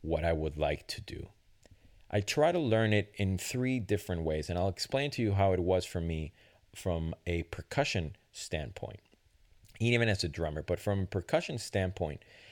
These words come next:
I, uh, and to, to sort of illustrate this, I try to think of a song regardless of the setting. If it's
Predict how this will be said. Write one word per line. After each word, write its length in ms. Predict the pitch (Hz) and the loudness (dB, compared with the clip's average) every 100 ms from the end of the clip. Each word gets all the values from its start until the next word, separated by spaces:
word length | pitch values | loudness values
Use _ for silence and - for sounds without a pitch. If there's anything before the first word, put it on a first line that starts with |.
| - - - | -20 -20 -8
I, 540 | - 104 110 120 123 120 _ _ _ - | -2 2 4 2 0 -4 _ _ _ -2
uh, 260 | 95 90 | 0 2
and 320 | 104 98 95 - | 2 2 0 -4
to, 180 | - | -6
to 300 | 107 - 113 | -6 -4 0
sort 180 | - 113 | 4 6
of 60 | 98 | 6
illustrate 560 | 104 98 90 - 80 - | 6 4 2 2 0 0
this, 260 | - - - | -6 -6 0
I 160 | 90 110 | 4 4
try 240 | - 117 | 6 6
to 100 | 107 | 6
think 380 | 95 - 98 95 - | 4 0 0 0 0
of 240 | 90 85 - | 0 0 -4
a 80 | 82 | -6
song 560 | - 80 76 73 71 - _ _ | -2 0 0 -2 -6 -10 _ _
regardless 600 | 98 98 98 98 92 - | 0 4 6 6 4 2
of 160 | 85 76 | -2 -4
the 80 | 80 | -4
setting. 480 | - 80 67 64 - _ _ _ _ _ - | 2 0 0 -8 -16 _ _ _ _ _ -6
If 160 | - | -4
it's 220 | 78 - | -4 -6